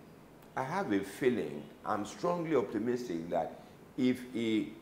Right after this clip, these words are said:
is allowed to take the time and strategy as he wants to do, with the available resources, and then with his motivating his working, work staff, we will get result. It will be,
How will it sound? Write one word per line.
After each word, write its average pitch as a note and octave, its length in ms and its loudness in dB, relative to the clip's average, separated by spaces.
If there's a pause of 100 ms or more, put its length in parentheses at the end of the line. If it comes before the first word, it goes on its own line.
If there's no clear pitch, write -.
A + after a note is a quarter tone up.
(240)
is G#2 100 -2
allowed E3 580 4
to G2+ 120 -2
take A2+ 500 -2
the E2+ 100 -6
time A2 520 0
and F2 420 -2
strategy A2 640 0
as F2 200 4
he F2 60 -2
wants G#2 340 0
to D#2 120 -10
do, E2 300 -6 (600)
with G2 180 2
the F#2+ 320 0
available C#3+ 540 8
resources, G#2+ 920 0 (720)
and A2+ 120 0
then C3+ 200 4
with A2+ 140 0
his G2+ 320 6 (1080)
motivating C#3 800 4
his G2 240 -2
working, A2+ 420 0 (100)
work A2+ 240 2
staff, E2+ 320 0 (340)
we F3+ 100 0
will F3+ 160 4
get G3+ 280 0
result. G2 500 2 (480)
It F3+ 160 0
will E3+ 180 2
be, F3 160 -2